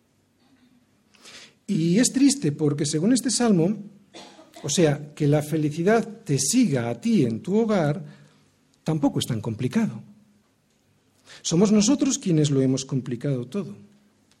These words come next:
Fíjate, bienaventurado, o sea, feliz, será ¿quién? Aquel que teme al Señor y que anda por sus caminos. Punto. El resto, <laughs> dice el Señor, le vendrá por añadidura.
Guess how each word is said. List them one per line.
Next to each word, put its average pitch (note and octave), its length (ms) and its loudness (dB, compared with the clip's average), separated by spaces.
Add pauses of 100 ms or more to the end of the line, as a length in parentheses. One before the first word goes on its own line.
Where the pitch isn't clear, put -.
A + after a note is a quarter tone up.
Fíjate, F#3 380 -8 (440)
bienaventurado, C#3+ 720 0
o - 60 -10
sea, A#2 180 -8
feliz, G3+ 480 -4
será G3 220 0
¿quién? D#3+ 380 -2 (280)
Aquel B3+ 640 -6
que C#3 120 -6
teme D#3 240 0
al A#3 100 2
Señor D4 420 2 (280)
y G3 80 -8
que G3 160 2
anda A#2 360 0 (400)
por C3+ 160 -10
sus D3 160 -10
caminos. G#3 460 -2
Punto. E3 460 -6 (960)
El G#3 140 2
resto, C#4+ 640 6
<laughs> - 40 -12
dice A3 240 0
el G#3+ 80 -2
Señor, G#3 320 0 (520)
le E3 120 0
vendrá E3 320 2
por B2+ 180 -6
añadidura. C3 560 -2